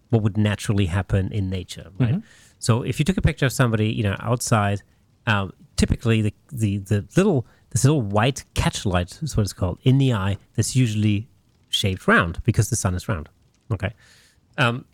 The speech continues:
Speaker 1: and so in order to make something look relatively natural, that's, that's what you desire, generally speaking. Um, and so, of course, if you, if you use a modifier, like a softbox that's shaped differently, that shape will then be represented in the catch light in the eye.
Speaker 2: Mm-hmm.
Speaker 1: So if you use a,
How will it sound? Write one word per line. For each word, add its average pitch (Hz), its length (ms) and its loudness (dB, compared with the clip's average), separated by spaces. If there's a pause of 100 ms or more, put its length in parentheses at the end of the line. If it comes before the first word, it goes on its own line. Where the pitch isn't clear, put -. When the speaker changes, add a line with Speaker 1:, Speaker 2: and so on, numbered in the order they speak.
(200)
Speaker 1:
and 135 120 -2
so 160 280 0
in 151 100 0
order 202 120 2
to 202 80 -2
make 196 120 0
something 151 320 0
look 127 140 -4
relatively 120 340 0
natural, 117 320 0
that's, - 320 -2 (240)
that's - 260 -12 (140)
what 139 180 -2
you 135 60 0
desire, 107 560 0 (300)
generally 170 640 2
speaking. 98 600 -4 (500)
Um, 117 400 0
and 131 100 0
so, 143 100 4
of 127 100 0
course, 120 160 2
if 120 140 0
you, 123 160 2 (560)
if 127 180 0
you 123 60 2
use 120 440 0
a 117 200 2
modifier, 120 680 0
like 101 120 -6
a 104 40 -2
softbox - 560 -2
that's - 140 -2
shaped 92 260 -4
differently, 104 640 0 (260)
that 127 240 0
shape 120 360 -2
will 117 120 2
then 113 140 2
be 107 80 0
represented 98 480 -2
in - 120 -4
the 95 80 -2
catch - 240 -8
light 92 140 -2
in 90 100 -6
the 90 100 -4
eye. - 40 0
Speaker 2:
Mm-hmm. 104 100 -2
Speaker 1:
So 175 100 2
if 113 100 0
you 147 60 2
use 131 180 -2
a, 110 260 0